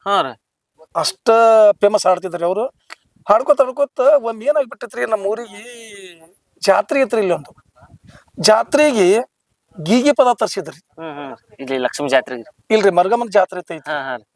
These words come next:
Speaker 2: ಆ ಮರಗಮ್ಮನ ಜಾತ್ರೆಗೆ ಗೀಗಿ ಪದದವ್ರನ್ನ ಕರ್ಸಿದ್ರು. ಆ ಗೀಗಿ ಪದ ಹಾಡ್ಲಿಕ್ಕೆ ಯಾರು ಬಂದಿದ್ರಪ್ಪ ಅಂತಂದ್ರ, ಆ, ಅಂದೇವಾಡಿ ಗವಿಸಿ ಮಾಸ್ತರ್ ಬಂದಿದ್ರಿ.
Speaker 1: ಹಾ, ಹಾ ರೀ, ಅಂದೇವಾಡಿ ಗವಿಸಿ ಮಾಸ್ತರ್.
Speaker 2: ಅಂದೇವಾಡಿ ಗವಿಸಿ ಮಾಸ್ತರ್ ಬಂದಿದ್ರು. ಆ ಗವಿಸಿ ಮಾಸ್ತರ್ನು ನಾವ್ ನೋಡಿದ್ದಿಲ್ರಿ. ಅವಾಗ ನಮ್ಮ ಅಣ್ಣವ್ರಿಗೆ ಗವಿಸಿನ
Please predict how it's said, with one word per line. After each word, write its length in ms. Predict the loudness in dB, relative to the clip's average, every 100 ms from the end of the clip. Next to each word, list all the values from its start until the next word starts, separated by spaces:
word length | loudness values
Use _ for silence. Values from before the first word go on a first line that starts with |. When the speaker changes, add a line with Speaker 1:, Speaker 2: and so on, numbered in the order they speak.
| _ _ _
Speaker 2:
ಆ 60 | 0
ಮರಗಮ್ಮನ 360 | 2 2 -2 2
ಜಾತ್ರೆಗೆ 400 | 0 0 -8 -10
ಗೀಗಿ 240 | -10 -10
ಪದದವ್ರನ್ನ 400 | -4 -2 0 -2
ಕರ್ಸಿದ್ರು. 400 | -4 -8 -6 -2
ಆ 160 | 2 2
ಗೀಗಿ 260 | -2 -10 -6
ಪದ 180 | -2
ಹಾಡ್ಲಿಕ್ಕೆ 440 | 0 0 -2 -2 0
ಯಾರು 140 | 0
ಬಂದಿದ್ರಪ್ಪ 400 | -2 -8 -6 -2
ಅಂತಂದ್ರ, 300 | 0 0 2 2 0 _ _ _ _ -2
ಆ, 40 | 2 2 0
ಅಂದೇವಾಡಿ 440 | -4 2 2 2 -2
ಗವಿಸಿ 340 | -6 -6 -12
ಮಾಸ್ತರ್ 240 | -12 -12
ಬಂದಿದ್ರಿ. 380 | -14 -18 -20 _ _ _
Speaker 1:
ಹಾ, 180 | 0 0
ಹಾ 140 | 2 0
ರೀ, 80 |
ಅಂದೇವಾಡಿ 400 | -2 0 0 0
ಗವಿಸಿ 320 | -4 -6 -6 -4
ಮಾಸ್ತರ್. 320 | -4 -2 -6 -8 _
Speaker 2:
ಅಂದೇವಾಡಿ 420 | 0 2 4 2
ಗವಿಸಿ 320 | -2 -6 -6 0
ಮಾಸ್ತರ್ 300 | 0 0 -8
ಬಂದಿದ್ರು. 400 | -8 -8 -2 0
ಆ 80 |
ಗವಿಸಿ 420 | 0 -6 -8 -8 -2
ಮಾಸ್ತರ್ನು 460 | -2 -2 -6 -2
ನಾವ್ 180 | -2 -2
ನೋಡಿದ್ದಿಲ್ರಿ. 500 | -4 -8 -8 -12 -14 -20 _ _ _ _ _ _ -18 -4 2
ಅವಾಗ 240 | 4 4
ನಮ್ಮ 240 | 2 2 2
ಅಣ್ಣವ್ರಿಗೆ 420 | 4 2 2 -10
ಗವಿಸಿನ 460 | -8 -8 -8 -10